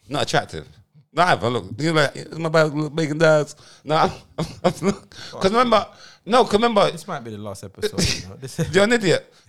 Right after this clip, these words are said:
Speaker 1: You don't realize. Remember, we get up naked after girl and go, like, we get into the bathroom and they look at us. What they looking at?
Speaker 2: Yeah,
Speaker 1: 'Cause
Speaker 2: cool.
Speaker 1: we look at the girl when we, f-,
Speaker 2: Yeah,
Speaker 1: when we done
Speaker 2: of
Speaker 1: fuck a
Speaker 2: course.
Speaker 1: girl and she walks up and she, and she walks naked, go to the bathroom. We're preying what we fuck.
Speaker 2: Your shape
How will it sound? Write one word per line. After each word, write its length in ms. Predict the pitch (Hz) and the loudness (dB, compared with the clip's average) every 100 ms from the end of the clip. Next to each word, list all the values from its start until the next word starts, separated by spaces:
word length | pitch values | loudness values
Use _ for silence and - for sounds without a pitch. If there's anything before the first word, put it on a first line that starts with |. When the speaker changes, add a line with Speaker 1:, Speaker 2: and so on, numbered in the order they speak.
| - | -8
Speaker 1:
You 100 | 220 | 2
don't 200 | 247 220 | 2 2
realize. 400 | 269 220 160 143 | 2 4 2 2
Remember, 440 | 233 233 170 117 - - _ | 0 4 4 2 -6 -20 _
we 140 | 135 226 | -2 0
get 120 | - | 4
up 180 | 180 - 160 - | 4 4 2 0
naked 300 | 143 175 - | 0 2 4
after 240 | 151 143 139 | 2 2 0
girl 260 | 127 127 | 2 2
and 80 | 123 | 2
go, 160 | 117 156 | 2 2
like, 220 | 131 123 | 2 0
we 80 | 120 | 0
get 120 | 139 | 0
into 140 | 131 107 | 0 -2
the 40 | |
bathroom 480 | 104 135 131 - 104 | 2 4 4 0 -4
and 140 | 110 104 - _ | -4 -6 -16 _
they 100 | 151 | -2
look 200 | 180 - | 0 -2
at 80 | - | 0
us. 160 | 110 104 - | 0 -2 -10
What 140 | - 202 | -2 0
they 80 | 214 | 2
looking 300 | 214 180 117 | 2 0 -2
at? 180 | - _ _ 95 _ | -4 _ _ -20 _
Speaker 2:
Yeah, 340 | 190 262 214 220 | -6 -2 0 2
Speaker 1:
'Cause 120 | 208 | 0
Speaker 2:
cool. 120 | 185 | 2
Speaker 1:
we 120 | 277 | 0
look 180 | 269 226 | 0 0
at 120 | 208 | 0
the 60 | 202 | 0
girl 240 | 170 185 151 | 2 2 2
when 360 | 139 117 196 | -4 -2 -2
we, 60 | 240 | -2
f-, 60 | - | -6
Speaker 2:
Yeah, 120 | 233 294 | 0 2
Speaker 1:
when 100 | 269 | 4
we 60 | |
done 120 | 233 | 2
Speaker 2:
of 60 | 208 | 2
Speaker 1:
fuck 160 | 202 170 | 2 2
a 20 | |
Speaker 2:
course. 100 | 180 | 0
Speaker 1:
girl 220 | 156 127 - - | 0 -2 -8 -6
and 100 | 131 | -4
she 80 | 143 | 0
walks 240 | 160 120 | -2 -2
up 80 | 127 | -4
and 100 | 120 113 | -4 -6
she, 60 | 117 | -4
and 100 | 123 | -2
she 100 | 120 | -2
walks 280 | 143 117 - | -6 -8 -14
naked, 380 | 120 139 - 107 | -10 -8 -8 -6
go 160 | 107 120 | -2 -2
to 100 | - | -2
the 60 | 110 | 0
bathroom. 360 | 117 107 104 - - | 0 0 -8 -12 -6
We're 100 | 151 | -6
preying 380 | 147 214 208 139 | -2 2 2 2
what 120 | 131 | -2
we 80 | 135 | -2
fuck. 300 | 160 147 - | 0 0 -2
Speaker 2:
Your 160 | 208 226 | -4 -2
shape 480 | - - 269 202 | 0 0 0 -2